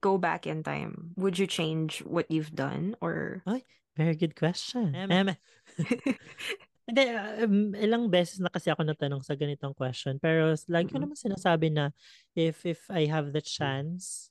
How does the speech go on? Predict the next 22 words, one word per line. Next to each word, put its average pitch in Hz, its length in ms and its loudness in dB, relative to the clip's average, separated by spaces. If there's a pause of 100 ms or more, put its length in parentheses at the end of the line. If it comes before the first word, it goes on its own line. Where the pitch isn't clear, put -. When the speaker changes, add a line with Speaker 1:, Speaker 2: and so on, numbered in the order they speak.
Speaker 2:
to 175 80 -2
change 160 400 -2
Speaker 3:
Correct. - 80 -16
Speaker 2:
something 147 400 -2
in 139 80 -4
the 139 140 -6
past, 135 420 -6
I 156 160 0
think 160 320 0
Speaker 1:
Mm-mm. 170 240 -6
Speaker 2:
wala 202 240 0
naman 220 160 0
akong 180 160 0
babaguhin. 135 800 0
I 147 60 0
wa-, 151 180 2
I 151 80 2
wa-, 147 240 0
I 151 80 -4
want 160 400 -2
to 160 80 0
Speaker 3:
Say 156 240 -2